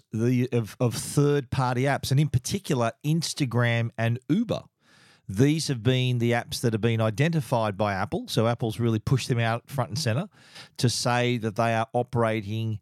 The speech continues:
uh, increased, with increased background activity. Uh, so the other issue as well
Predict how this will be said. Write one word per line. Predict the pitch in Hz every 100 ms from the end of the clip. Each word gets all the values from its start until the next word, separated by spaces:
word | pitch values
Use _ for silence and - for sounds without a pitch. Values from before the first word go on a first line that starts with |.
| - _ _
uh, | 101 101 107
increased, | 123 113 - - 135 113 - -
with | 120 117
increased | 120 120 - 143 127 - -
background | 98 90 113 - 120 110 110 104 -
activity. | 104 - - 127 123 - 64 - _ _ _ _ - -
Uh, | 95
so | 90 - 113 113 101 - - - -
the | 120 131
other | 139 139
issue | 131 123 - 123 120
as | 113 98
well | 110 123 98 151